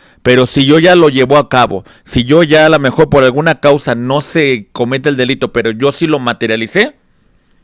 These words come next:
entonces, sí, compañeros. Muy bien. Perfecto. Este... Mm...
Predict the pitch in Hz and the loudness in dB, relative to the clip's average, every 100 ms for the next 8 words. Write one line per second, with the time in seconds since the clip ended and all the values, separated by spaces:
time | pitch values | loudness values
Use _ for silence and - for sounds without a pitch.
0 | _ _ _ - 113 113 147 156 226 - | _ _ _ -6 -4 -2 -4 -2 -4 -6
1 | - _ _ _ _ _ _ _ _ - | -20 _ _ _ _ _ _ _ _ -4
2 | 127 113 92 92 90 85 - _ _ _ | -4 -4 -6 -6 -8 -10 -14 _ _ _
3 | _ _ _ - 117 120 180 277 - _ | _ _ _ -6 -2 0 -2 -4 -18 _
4 | _ _ _ _ _ _ _ _ - 113 | _ _ _ _ _ _ _ _ -6 -4
5 | 120 113 - 82 - _ _ _ _ _ | -4 -6 -8 -20 -20 _ _ _ _ _
6 | _ _ - _ 110 110 104 - - 104 | _ _ -20 _ -4 -4 -6 -12 -6 -4
7 | 101 98 95 92 90 _ _ _ _ _ | -2 -2 -4 -6 -10 _ _ _ _ _
8 | _ _ _ - 117 120 120 120 113 110 | _ _ _ -12 -10 -8 -8 -6 -6 -6
9 | 107 101 | -8 -12